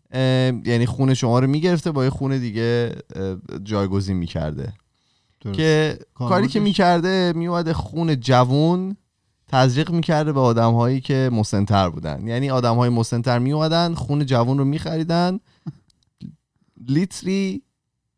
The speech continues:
Speaker 1: هشت هزار دلار آمریکا.
Speaker 2: هشت هزار دلار؟
Speaker 1: آره. م-،
Speaker 2: یعنی تو
Speaker 1: می‌دادن.
Speaker 2: کل خونتو می‌دادی، چهل هزار دلار کاسب بود.
Speaker 1: آره.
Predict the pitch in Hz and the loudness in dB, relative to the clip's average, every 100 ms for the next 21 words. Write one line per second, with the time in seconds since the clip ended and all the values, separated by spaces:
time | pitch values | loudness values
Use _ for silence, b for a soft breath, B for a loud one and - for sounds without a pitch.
0 | - 123 - 113 95 92 92 90 95 90 | -6 -4 -4 -4 -2 -2 -4 -4 -6 -8
1 | - _ _ - 101 92 104 139 139 131 | -12 _ _ -6 -6 -4 -4 -2 -2 -2
2 | 156 139 143 139 135 123 120 107 98 92 | -4 -4 -4 -4 -2 0 0 -2 -4 -4
3 | 87 82 - - - - - 120 147 185 | -4 -4 -8 -8 -6 -6 -8 -6 -2 0
4 | 165 143 165 165 160 - 143 143 147 143 | -2 0 0 0 -2 -2 -2 -2 -2 -4
5 | 143 139 139 165 175 - 160 156 143 147 | -4 -4 -6 -8 -8 -6 -4 -2 -2 0
6 | 147 135 135 139 135 - 120 - 123 110 | 0 0 0 -2 -4 -2 0 2 0 2
7 | 170 113 208 165 156 113 | 4 6 8 8 8 6